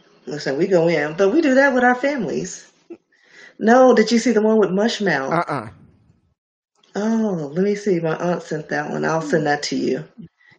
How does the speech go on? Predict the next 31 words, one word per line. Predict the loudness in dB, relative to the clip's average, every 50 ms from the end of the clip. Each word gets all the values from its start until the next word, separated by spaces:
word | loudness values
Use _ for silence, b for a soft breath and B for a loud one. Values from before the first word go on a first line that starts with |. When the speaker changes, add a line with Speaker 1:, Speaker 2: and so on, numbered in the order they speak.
| b
Speaker 1:
'Cause | 0 0 2 4 4
I | 4
was | 4 4 2 2
like, | 0 0 0 0 -2
"Not | -2 0 2 2 2 2 0
Mushmouth." | -2 0 0 0 0 2 2 2 2 2 2 -2 -4 -2
Like, | -2 -2 0 0
I | -2 0
can't | 2 2 2 4
believe | 6 4 6 6
I | 4
remember | 4 6 6 4 4 4 4
his | 4 4 2 2 2
name | 0 0 2 0 -2 -2 -4 -8 -14 _ _ _ _ _ _ _ _ _ _ _ -20 -20 _ _ _ _
from | -6 -4 -4
the | -4 -4
Fat | -4 0 0 2 4 4 4
Albert | 2 2 2 -2 -4 -6
Show. | -6 -6 -6 -6 -6 -6 -10 -12 _ _
Speaker 2:
Oh, | -12 -8 -8
wow. | -8 -8 -8 -10 -12 -12 -10 -8 -6 -6 -6 -6 -6 -8 -8 -10 -12 -14 -16 -20 -20 _ _ _ _ _ _ _ _ _ _ _ _ _ _ _ _ _ _ _ _ _ _ _ _ _
Speaker 1:
Listen, | -2 -2 -2 -2 -4 -4 -2 -2 -4 -6 0 2
and | 2 2 4
when | 4 4 4
I | 4
tell | 4 4 4 6
you | 6 6
it | 4
was | 0 -2 -2
spot | -2 0 2 4 4
on, | 4 2 2 0 0 0 -2 -4 -6